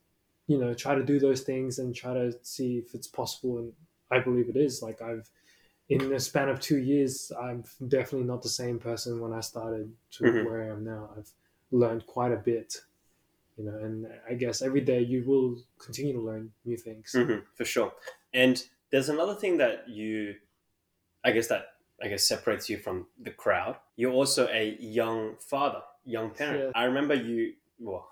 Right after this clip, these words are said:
Speaker 2: I, I say I remember as it happened a long time ago. Today you called me, like, an hour ago. You're like, "Hey, what are you doing? Do you wanna come over?" I was like, "Yeah, I wanna come over." And I was like, "Oh man, I'm so tired." And then you said something like, to the extent, correct me if I'm wrong, but you said something like, "Man, me too.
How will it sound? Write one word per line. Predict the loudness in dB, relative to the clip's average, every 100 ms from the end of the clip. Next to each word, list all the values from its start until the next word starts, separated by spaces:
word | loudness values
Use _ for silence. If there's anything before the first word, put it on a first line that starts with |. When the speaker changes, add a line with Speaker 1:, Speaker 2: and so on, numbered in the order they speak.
| -12
Speaker 2:
I, | -10 -2 0
I |
say | 2 0
I |
remember | 0 -4 -6 -4
as | -4
it | -6
happened | -6 -6 -6 -10 -14 -16
a | -14
long | -12
time | -12 -14
ago. | -12 -4
Today | 4 8 8
you | 8
called | 4 2
me, | 2
like, | -4
an | -6 -2
hour | 0 0
ago. | 0 -4
You're | -4
like, |
"Hey, | 0 2 2 -2 _ _
what | 0
are | 6
you |
doing? | 6 6 0
Do | -8
you |
wanna | -6
come | 0 4
over?" | 4 2
I | -2 -10 _
was | -10
like, | -4
"Yeah, | -2 0
I |
wanna | -2
come | -2 0
over." | 0 -2
And | -4
I | -4
was | -4
like, | -6 -6
"Oh |
man, | -4 -2
I'm | -2
so | 0 2 0
tired." | -2 -4 -4 -6 _ _ _ 0
And |
then | 4
you | 4
said | 2
something | -2 -2 -4
like, | -8 -16 _ _ _ _ _
to | 0
the | 2
extent, | 2 2 6 6 4
correct | 0 0
me | 2
if | -2
I'm | 0
wrong, | 2 2
but | -2
you | -4
said | -4
something | -4 -4
like, | -6 -10 _ _ _ _ _ _
"Man, | -2 -2 -2 -4
me | 2 4
too. | 2 2 2 2